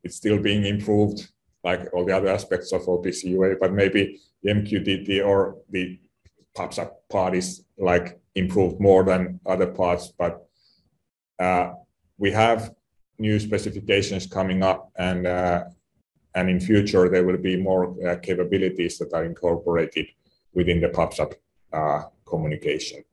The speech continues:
So today is, is, like, a day when you can already, uh, take tools that, uh, that use pub sub communication.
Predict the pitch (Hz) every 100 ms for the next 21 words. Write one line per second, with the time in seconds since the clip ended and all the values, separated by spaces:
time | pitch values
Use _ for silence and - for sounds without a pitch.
0 | _ _ _ _ _ _ _ - 87 90
1 | 107 110 110 104 98 - - 95 - 101
2 | 92 98 104 104 101 98 95 95 95 101
3 | 101 98 92 90 87 90 90 - _ _
4 | _ _ _ - 90 - 117 107 95 -
5 | 87 90 87 82 80 82 - 110 110 -
6 | 92 - 90 - 92 92 92 92 180 -
7 | 87 87 -